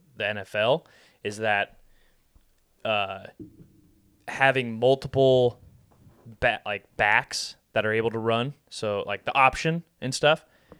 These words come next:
We see that in college a lot because we do have those really fast quarterbacks, those really, uh, athletic quarterbacks that are able to make runs and stuff. And that can pass too,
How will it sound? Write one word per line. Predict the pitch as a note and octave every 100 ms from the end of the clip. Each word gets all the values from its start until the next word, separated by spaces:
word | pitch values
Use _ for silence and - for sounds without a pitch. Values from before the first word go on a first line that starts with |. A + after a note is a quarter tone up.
| _ -
We | A2+
see | C#3
that | C3 A#2+
in | A2 G#2+
college | - F3+ D#3+ A2
a |
lot | G#2 G2 G2+
because | G2+ A#2 G2+ G2+
we | G2+
do | A2+ A2
have | G#2 G2
those | G2 -
really | G#2+ G#2
fast | - G#2 G2
quarterbacks, | - A2+ A2 A2 G#2+ G#2 -
those | F#2+
really, | G#2 G#2 G#2 G#2 G2+ G2 _ _ _ -
uh, | F#2+ F#2 F2 F2+ F2 - -
athletic | A2+ A2 - A2+ A2 A2 -
quarterbacks | - A2+ G#2+ A2+ G#2+
that | -
are | G2+
able | G#2 G2+
to |
make | G2 G#2+ -
runs | G2+ G#2+ A2
and | G#2+
stuff. | - A2+ A#2 _ _ _ _ _ _ -
And | A2 G#2+ G#2 - _ _
that | - D4+
can | E4+
pass | - C#3 D3 E3+ -
too, | C#3 C3+ D#3